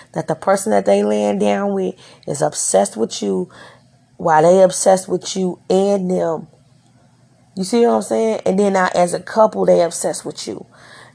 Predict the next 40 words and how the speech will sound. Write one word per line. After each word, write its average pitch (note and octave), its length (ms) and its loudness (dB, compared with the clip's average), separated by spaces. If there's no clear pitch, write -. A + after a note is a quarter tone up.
And A3+ 160 2
that D4+ 160 2
shit D#4 240 0
fucking - 380 -4
sick. - 560 -4
Who F#4+ 220 8
fucking D#4+ 380 -2
finna C#4 260 -2
sit C#4+ 160 -2
up C4+ 160 0
there C4 140 2
with A#3+ 160 2
they B3+ 180 4
man A#3 560 4
or F3+ 140 4
they A#3 180 6
woman G#3+ 460 2
and F#3 160 2
be A#3 160 4
obsessed A3 560 2
about G3+ 280 2
somebody G#3 480 0
else's F3+ 320 -2
motherfucking F3+ 760 -6
ex? - 480 -12
It's G#3+ 300 0
gotta A3+ 300 4
be G#3+ 120 -4
something G3 380 -4
wrong F3 380 2
with E3 240 -12
you. - 200 -16
Not G#3+ 240 4
only A3+ 240 2
that, G#3+ 220 6
that's A3 220 4
a A3+ 100 -2
form A3+ 400 0
of G3 80 0
manipulation. E3 1040 -4